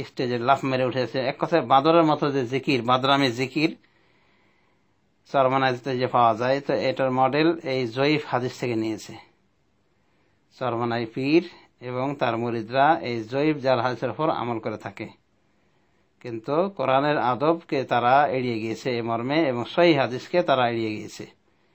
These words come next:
এভাবে তারা এভাবে বিদাতি সিস্টেমে জিকির আজকার করে থাকে। আর জিকিরে তো আরো মডেল ইল্লাল্লাহ,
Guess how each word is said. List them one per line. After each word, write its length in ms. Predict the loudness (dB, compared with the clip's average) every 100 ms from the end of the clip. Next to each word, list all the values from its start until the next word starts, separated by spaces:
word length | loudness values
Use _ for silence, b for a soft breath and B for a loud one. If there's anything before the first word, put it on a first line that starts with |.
| _ _ _ _ -10
এভাবে 280 | -4 -4
তারা 460 | -4 0 4 6 4
এভাবে 280 | 0 -2 -2
বিদাতি 680 | -4 4 6 6 6 6 4 -8 -8
সিস্টেমে 500 | -8 -4 -2 0 -2
জিকির 340 | -4 -4 -2
আজকার 340 | -2 -2 -2
করে 180 | -2 -6
থাকে। 300 | -6 -12 -12 -20 _ _ _ _ _ _ _ _ _ _
আর 300 | 0 0 0
জিকিরে 400 | -4 -2 0 0
তো 160 | 2
আরো 240 | 2 4 2
মডেল 380 | 2 0 -2 -4
ইল্লাল্লাহ, 680 | -4 0 0 2 2 0